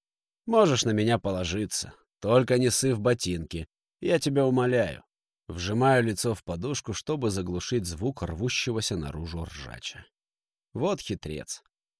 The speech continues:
При мне шпыняет кота, а сам сюсюкается с ним втихаря. "Да ладно, не кисни. Поживёшь пока с моим отцом.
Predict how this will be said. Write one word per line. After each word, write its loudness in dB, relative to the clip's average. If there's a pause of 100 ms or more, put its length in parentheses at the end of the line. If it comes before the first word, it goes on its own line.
При 2
мне 4
шпыняет 0
кота, -2 (160)
а 0
сам 2
сюсюкается 0
с -2
ним 2
втихаря. -8 (800)
"Да 0
ладно, 0
не 2
кисни. -8 (520)
Поживёшь 4
пока 4
с 0
моим 2
отцом. -4